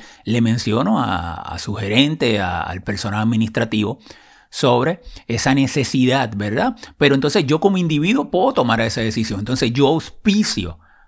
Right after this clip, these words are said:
a aquel local comercial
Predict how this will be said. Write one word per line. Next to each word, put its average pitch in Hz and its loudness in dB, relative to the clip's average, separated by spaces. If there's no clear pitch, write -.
a 107 0
aquel 170 0
local 123 2
comercial 190 0